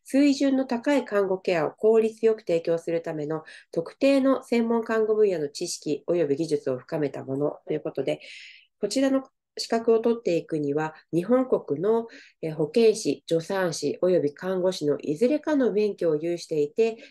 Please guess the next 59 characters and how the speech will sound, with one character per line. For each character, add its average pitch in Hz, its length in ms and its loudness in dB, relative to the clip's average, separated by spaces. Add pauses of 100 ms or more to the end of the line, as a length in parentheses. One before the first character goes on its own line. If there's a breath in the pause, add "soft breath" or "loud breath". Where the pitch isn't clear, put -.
看 247 240 -2
護 254 120 0
系 247 240 2
大 233 200 0
学 233 240 -4
院 226 120 0
修 220 200 0
士 220 100 -4
課 185 100 -6
程 151 200 -4
の 135 80 -4
修 175 260 -4
了 165 160 2
者 143 320 -6
で 151 100 -4
あ 135 60 -4
る 135 80 -4
こ 127 140 -10
と、 - 200 -6 (460 loud breath)
ま 180 140 -2
た、 175 320 -4 (580)
え 160 220 2
ー、 143 40 0
臨 208 160 6
床 269 220 4
実 262 360 2
践 147 200 0
の、 151 280 0
に 170 120 2
お 147 120 4
け 151 100 2
る 139 80 2
実 135 200 -8
務 226 180 4
研 254 200 -2
修 156 180 -4
で 127 100 -8
す 139 100 -14
ね。 139 160 -8 (320 loud breath)
臨 220 160 4
床 240 180 2
実 233 320 0
践 156 60 0
が 143 100 -2
通 185 300 0
算 170 440 -6
五 147 100 2
年 226 340 4
以 208 80 -2
上、 139 220 0 (180 loud breath)
そ 233 140 0
の 254 140 4
う 269 100 4
ち 269 100 -4
三 254 320 -2
年 294 200 0
以 277 60 -2
上 175 280 0
は、 160 200 -4